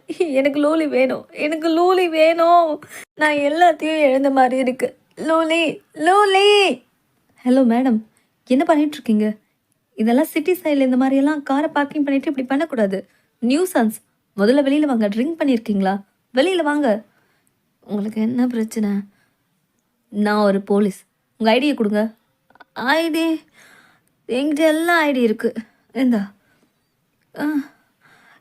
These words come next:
லூலி. இங்க இருக்கிறது லூலி தான்.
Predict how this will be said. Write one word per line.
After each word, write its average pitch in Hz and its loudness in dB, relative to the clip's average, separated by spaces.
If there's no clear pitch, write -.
லூலி. 320 -6
இங்க 320 2
இருக்கிறது 302 4
லூலி 240 4
தான். 220 0